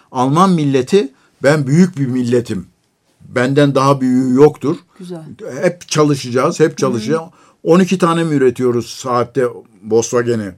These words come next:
Speaker 2: Hı hı, hı hı.
Speaker 1: On beş yapacağız el birliğiyle.
Speaker 2: Hı hı.
Speaker 1: Veya bilmem madenden üç ton kömür mü çıkarıyoruz?
Speaker 2: Hı hı, hı hı.
Speaker 1: Efendim beş ton çıkaracağız."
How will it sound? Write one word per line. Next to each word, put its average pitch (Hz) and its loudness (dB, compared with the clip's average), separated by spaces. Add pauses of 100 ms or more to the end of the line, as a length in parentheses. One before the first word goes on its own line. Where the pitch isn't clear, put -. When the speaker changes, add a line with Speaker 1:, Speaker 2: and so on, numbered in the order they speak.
(140)
Speaker 2:
Hı 214 -12
hı, 208 -12
hı 185 -14
hı. 190 -14 (320)
Speaker 1:
On 165 2
beş 135 2
yapacağız 98 -4
el 139 2
birliğiyle. 98 -4
Speaker 2:
Hı 76 -12 (260)
hı. 180 -16
Speaker 1:
Veya 143 2
bilmem 151 0
madenden 143 0 (180)
üç 131 -10
ton 139 0
kömür 139 -2
mü 147 -4
çıkarıyoruz? 110 -4 (300)
Speaker 2:
Hı 196 -16
hı, 185 -12
hı 185 -12 (840)
hı. 110 -6
Speaker 1:
Efendim 127 0
beş 147 6
ton 139 2
çıkaracağız." 98 -8